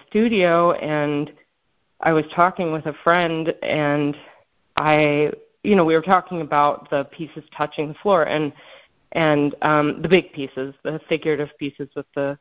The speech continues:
separate feet. And I was saying, you know, we were talking about how they go down. She was saying, "Well, I, for me, when I get down to the floor, I, um,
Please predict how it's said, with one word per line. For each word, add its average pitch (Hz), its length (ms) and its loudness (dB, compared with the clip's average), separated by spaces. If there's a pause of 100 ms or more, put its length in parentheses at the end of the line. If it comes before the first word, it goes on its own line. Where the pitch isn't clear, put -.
(460)
separate - 340 0 (100)
feet. 180 360 2 (260)
And 151 460 2 (1300)
I 220 140 6
was 226 200 4
saying, 220 480 0 (440)
you 247 100 0
know, 233 80 4
we 226 120 4
were 226 80 2
talking 220 320 -2
about 180 180 -4
how 190 140 0
they 175 120 -2
go 175 220 -2
down. 165 640 -2 (100)
She 226 120 -2
was 202 180 -2
saying, 165 300 -2
"Well, 160 420 -2 (580)
I, 170 180 0 (240)
for 185 100 0
me, 196 220 4
when 180 140 2
I 165 80 0
get - 220 -4
down 160 280 0
to - 80 -16
the 160 120 -4 (140)
floor, 151 440 2
I, 143 420 0 (440)
um, 135 500 2